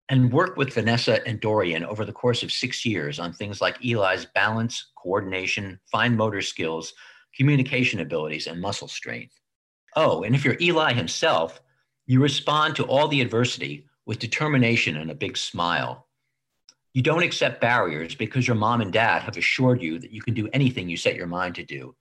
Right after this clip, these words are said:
and because Miss Anna and your care team have set you up for success.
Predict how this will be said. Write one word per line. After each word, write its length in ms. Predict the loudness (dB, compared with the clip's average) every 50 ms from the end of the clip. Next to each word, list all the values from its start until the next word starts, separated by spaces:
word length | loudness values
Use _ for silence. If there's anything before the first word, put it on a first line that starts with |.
| _ _ _ _ _ _ _
and 100 | -4 -2
because 400 | -2 0 0 0 -2 -2 -6 _ 2
Miss 240 | 4 4 4 2 0 -4 -2
Anna 400 | 0 0 0 0 -2 -8 -10 -14 _ _ _ _ _ -4
and 120 | -2 -2
your 120 | -2 -2 -6
care 260 | -4 -2 0 0 0
team 320 | -2 -4 -6 -6 -8 -8
have 120 | -10 -10 -6
set 220 | -2 -2 -2 -2
you 140 | -2 -2 -2
up 140 | -2 -2 -4
for 120 | -12 -10
success. 680 | -10 -10 -8 -8 -6 -2 -2 -2 -2 -4 -8 -12 -14